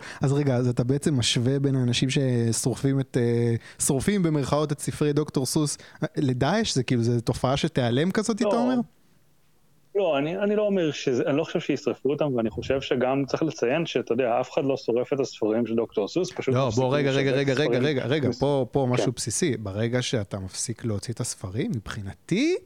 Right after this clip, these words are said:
Speaker 1: זה די שקול, אה, לשרוף אותם. אז אתה יודע, זה, זה, זה שאפשר לעשות את הכל בלחיצת כפתור כזה בצורה דיגיטלית ונוחה, ופשוט להעלים את זה, זה די שקול, אה, לשרוף את זה.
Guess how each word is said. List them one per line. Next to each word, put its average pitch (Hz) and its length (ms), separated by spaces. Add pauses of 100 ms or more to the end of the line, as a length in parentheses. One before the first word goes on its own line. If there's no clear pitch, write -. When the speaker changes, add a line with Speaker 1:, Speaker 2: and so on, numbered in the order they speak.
(640)
Speaker 1:
זה 123 180
די 196 360
שקול, 175 420
אה, 147 160
לשרוף 135 400
אותם. 120 220
אז 104 60
אתה - 80
יודע, 151 200 (160)
זה, 151 220
זה, 165 280
זה 170 180
שאפשר 190 380
לעשות 175 280
את 175 100
הכל 165 180
בלחיצת 156 500
כפתור 160 400
כזה 139 200
בצורה 131 320
דיגיטלית 147 580
ונוחה, 180 480 (500)
ופשוט 165 240
להעלים 131 480
את 202 100
זה, 131 200 (540)
זה 120 220
די 277 220
שקול, 311 440
אה, 302 100
לשרוף 262 420
את 175 100
זה. 104 100